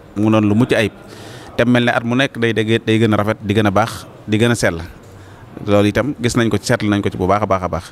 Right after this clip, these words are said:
Gis nañ ne ren it yokk na bu baax a baax. Ñu ngi jàppee ne mbirum Sëñ Tuubaa la rek,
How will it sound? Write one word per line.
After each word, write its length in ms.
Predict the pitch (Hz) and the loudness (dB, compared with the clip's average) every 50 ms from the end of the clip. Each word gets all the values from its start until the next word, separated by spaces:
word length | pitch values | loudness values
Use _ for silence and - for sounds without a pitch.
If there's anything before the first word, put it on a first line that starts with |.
| - - - - - - - - - | -18 -20 -20 -20 -20 -20 -20 -10 -4
Gis 140 | - - 110 | -2 2 2
nañ 140 | 120 113 110 110 | 4 4 4 4
ne 80 | 110 | 2
ren 160 | 104 104 104 | 2 2 0
it 100 | 107 107 - - - - - - - | -2 -4 -6 -12 -20 -20 -20 -4 -2
yokk 180 | 110 107 - - | 0 0 2 2
na 80 | 101 101 | 0 0
bu 100 | 92 90 | 0 0
baax 180 | 92 104 110 113 | 0 2 2 2
a 40 | 104 | 2
baax. 280 | 98 87 - - - - - - - - - - - | 0 0 -2 -6 -12 -18 -20 -20 -20 -20 -20 -8 -2
Ñu 80 | - 127 | 0 2
ngi 80 | 131 135 | 4 4
jàppee 220 | 139 131 - 127 | 4 4 4 0
ne 220 | 120 110 101 143 - - - - - - - - - - - | -2 -2 -4 -6 -8 -12 -18 -20 -20 -20 -20 -20 -20 -8 -2
mbirum 200 | 135 131 147 147 | 0 2 2 2
Sëñ 180 | 131 131 127 120 | 2 2 2 2
Tuubaa 200 | 107 107 104 101 | 2 2 2 2
la 80 | 92 90 | 2 0
rek, 100 | 98 - | -4 -6